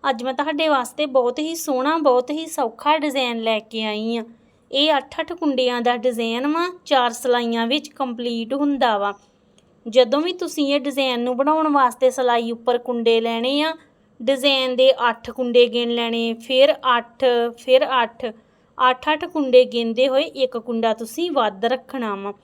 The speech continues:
ਬਹੁਤ ਹੀ ਸੌਖਾ ਡਿਜ਼ਾਈਨ ਵਾ। ਇਹ ਸਿੱਧੀ ਸਾਈਡ ਤੋਂ ਇਸ ਤਰ੍ਹਾਂ ਦਾ, ਪੁੱਠੀ ਸਾਈਡ ਤੋਂ ਇਸ ਤਰ੍ਹਾਂ ਦਾ। ਤੁਸੀਂ ਇਹ ਡਿਜ਼ਾਈਨ ਨੂੰ ਕਿਸੇ ਵੀ ਕੋਟੀ, ਸਵੈਟਰ 'ਤੇ ਬਣਾ ਸਕਦੇ ਹੋ। ਬਹੁਤ ਹੀ ਸੋਹਣਾ ਲੱਗਦਾ ਇਹ ਡਿਜ਼ਾਈਨ।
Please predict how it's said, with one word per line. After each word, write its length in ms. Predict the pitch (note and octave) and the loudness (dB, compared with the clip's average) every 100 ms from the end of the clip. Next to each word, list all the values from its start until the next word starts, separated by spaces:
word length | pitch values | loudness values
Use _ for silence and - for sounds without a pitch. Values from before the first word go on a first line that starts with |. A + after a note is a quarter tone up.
| _ _ _ _ _ | _ _ _ _ _
ਬਹੁਤ 380 | A#3 A#3 B3 C#4 | -2 2 2 0
ਹੀ 140 | E4+ F4 | -4 -6
ਸੌਖਾ 540 | F4 D#4 - - B3+ | -4 -4 -4 -2 0
ਡਿਜ਼ਾਈਨ 520 | A#3+ B3 A#3 A3+ A#3+ D4 | 2 2 2 -4 -2 -2
ਵਾ। 140 | D#4 | -2
ਇਹ 180 | D4 D4+ | -2 -4
ਸਿੱਧੀ 380 | D4+ G3+ A3 D4+ | -6 -8 -4 -4
ਸਾਈਡ 300 | D4+ C#4 A#3 | 0 -2 -2
ਤੋਂ 140 | B3+ | -4
ਇਸ 160 | A#3+ A3+ | -4 -6
ਤਰ੍ਹਾਂ 320 | - A3 A3+ | -6 -4 -4
ਦਾ, 200 | A#3 C#4+ E4 - _ _ _ _ _ - | -2 -2 -2 -10 _ _ _ _ _ -8
ਪੁੱਠੀ 360 | C4 - D#4 D#4 | -8 -4 -4 -2
ਸਾਈਡ 320 | D#4 C4 A#3 | 0 -2 -2
ਤੋਂ 180 | A3+ D#4+ | -2 -4
ਇਸ 220 | C4 B3 | -2 -2
ਤਰ੍ਹਾਂ 360 | B3 A3 G#3 G3+ | -2 -6 -4 -6
ਦਾ। 180 | G3+ G3+ - _ _ - | -6 -8 -12 _ _ -10
ਤੁਸੀਂ 280 | C4 D4 C#4 | -4 -2 0
ਇਹ 140 | D4+ | 0
ਡਿਜ਼ਾਈਨ 500 | D4 C#4 C4+ A#3+ B3 | 0 -2 -2 -2 -2
ਨੂੰ 140 | D4+ D4+ | -4 -6
ਕਿਸੇ 340 | B3 - C#4 | -10 0 0
ਵੀ 140 | C4+ D4 | 0 -4
ਕੋਟੀ, 480 | D4 C4 B3 B3+ A#3+ | 4 4 4 -2 -8
ਸਵੈਟਰ 520 | A#3 C4 A#3 A3 A3 | -4 -2 -2 -4 -10
'ਤੇ 180 | G#3 C#4 | -2 0
ਬਣਾ 300 | C#4 C#4 C#4+ C#4+ | 0 -2 -2 -2
ਸਕਦੇ 440 | C4+ G#3 F#3+ A#3 | -4 -6 -4 0
ਹੋ। 60 | C#4 | 2
ਬਹੁਤ 360 | A#3+ A3+ A#3 D4 | 4 4 2 -2
ਹੀ 140 | E4+ | -6
ਸੋਹਣਾ 440 | F4+ C#4 A3+ A#3 C4 | -6 -6 -4 -2 0
ਲੱਗਦਾ 380 | B3+ G#3 G3 G#3+ | 0 -2 -2 0
ਇਹ 120 | A3 | 0
ਡਿਜ਼ਾਈਨ। 480 | A#3 A3 G#3 G3 | -4 -4 -6 -8